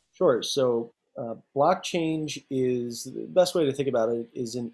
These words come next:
ecosystem of models or asset managers within the digital asset ecosystem. So going beyond, you know, the scope of just Bitcoin or maybe a Bitcoin Ethereum allocation,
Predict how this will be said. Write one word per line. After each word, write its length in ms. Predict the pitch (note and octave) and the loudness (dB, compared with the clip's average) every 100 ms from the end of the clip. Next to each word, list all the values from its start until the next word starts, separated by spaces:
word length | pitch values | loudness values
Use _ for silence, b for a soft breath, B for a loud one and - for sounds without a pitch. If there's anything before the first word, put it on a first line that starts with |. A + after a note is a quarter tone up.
| C#3+ | -12
ecosystem 760 | C3+ D3+ C#3+ C#3+ C#3 C3+ A#2+ | -4 0 2 0 -4 -4 -4
of 140 | A2+ | -4
models 680 | A#2+ A2 A2+ A2 G#2+ A2+ - - | -4 0 0 -2 -6 -10 -12 -6
or 180 | B2+ | -4
asset 360 | A#2 B2 - C3 | -2 -2 -2 -4
managers 640 | A#2 A2+ A2 A2+ G#2 - - | -6 -6 -6 -6 -6 -10 -12
within 440 | A#2+ A#2 - C3+ A#2+ | -8 -6 -2 -2 -2
the 100 | A2+ | -4
digital 440 | A#2+ A2 A2+ A2 | -6 -6 -4 -4
asset 260 | G2 - G2+ | -4 -8 -10
ecosystem. 680 | F#2+ F#2+ G2 - - F2+ - _ _ _ - | -10 -10 -10 -10 -12 -14 -16 _ _ _ -6
So 160 | B2+ | -6
going 420 | A#2 D3 D#3+ E3+ | 4 6 6 4
beyond, 760 | D3 C#3 C3 C3 C3 B2+ B2 A#2 - _ _ _ | 0 2 4 4 4 2 -2 -6 -14 _ _ _
you 80 | C3 | -4
know, 60 | B2 | -4
the 140 | B2 | -2
scope 340 | - C#3+ C3 | 0 2 2
of 140 | B2+ A2 | -2 -4
just 420 | C3 A2+ - - | -4 -4 -8 -4
Bitcoin 540 | C#3 - - B2 B2 | -4 -4 -4 -2 -2
or 160 | B2 A#2+ | -4 -4
maybe 260 | A#2+ B2 B2 | -4 -2 -4
a 60 | |
Bitcoin 480 | A2+ B2+ - C3 B2 | -2 -6 -4 -4 -4
Ethereum 500 | A#2 C3+ B2+ B2 A#2+ | -6 -4 -2 -2 -2
allocation, 720 | A#2 A#2 - A#2 A2+ A2+ A2 | -2 -2 -4 -6 -4 -6 -8